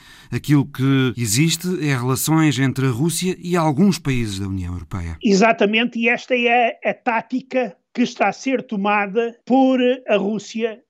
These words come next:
Speaker 2: e que torna o discurso da Rússia cada vez mais duro em relação a Bruxelas. Os dirigentes russos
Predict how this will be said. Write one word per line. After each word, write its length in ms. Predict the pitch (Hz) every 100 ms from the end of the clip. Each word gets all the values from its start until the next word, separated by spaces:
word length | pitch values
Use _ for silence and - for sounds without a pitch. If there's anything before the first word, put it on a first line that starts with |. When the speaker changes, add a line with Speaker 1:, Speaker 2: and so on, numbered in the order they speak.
| _ -
Speaker 2:
e 140 | 240
que 140 | 240
torna 520 | - 254 254 196 185 185
o 200 | 285 214
discurso 680 | - - 254 254 185 -
da 120 | 156 202
Rússia 560 | 185 226 - 240 240 254 _ _ _
cada 300 | - 247 220
vez 260 | 190 269 208
mais 300 | 226 226 175
duro 420 | 170 247 254 247
em 80 | 247
relação 460 | 208 247 - 254 233
a 60 |
Bruxelas. 680 | 240 226 - 208 175 156 - -
Os 300 | 302 294 170
dirigentes 540 | 233 240 185 262 208 190
russos 760 | 226 254 - 190 147 - -